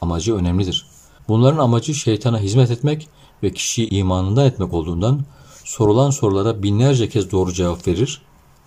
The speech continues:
Bir tanesine vereceği yanlış cevapla kişiyi imanından edebilir. Sonucunda da amaç hasıl olmuş, şeytan kazanmış olur.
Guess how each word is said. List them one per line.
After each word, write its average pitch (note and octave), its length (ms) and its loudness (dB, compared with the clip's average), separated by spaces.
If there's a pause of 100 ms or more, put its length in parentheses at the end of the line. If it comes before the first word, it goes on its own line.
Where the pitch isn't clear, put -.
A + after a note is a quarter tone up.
(100)
Bir D#3+ 160 2
tanesine F2+ 460 -2
vereceği E2 320 -2
yanlış G2 300 0
cevapla G2 520 -4 (300)
kişiyi - 420 -6
imanından E2+ 540 -4
edebilir. D2+ 480 -6 (320)
Sonucunda B2 540 2
da G#2+ 160 -2
amaç A#2+ 320 0
hasıl E2+ 360 -4
olmuş, C3+ 400 2 (340)
şeytan G2+ 460 -4
kazanmış E2+ 480 -6
olur. C2+ 260 -8